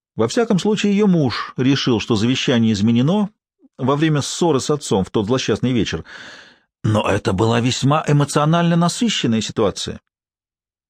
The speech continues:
«Как прикажете вас понимать, господин префект?» «Понимать надо так. Катрин Пенек будет единственной, кому,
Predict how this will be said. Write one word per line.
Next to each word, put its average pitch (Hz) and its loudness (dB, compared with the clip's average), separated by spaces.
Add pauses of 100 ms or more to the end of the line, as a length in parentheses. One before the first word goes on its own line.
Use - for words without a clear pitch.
(720)
«Как 123 0
прикажете 113 0
вас 110 2
понимать, 127 0
господин 135 0
префект?» 131 -4 (1300)
«Понимать 170 2
надо 185 2
так. - -4 (800)
Катрин 185 2
Пенек 156 0
будет 175 -2
единственной, 156 0
кому, 165 -2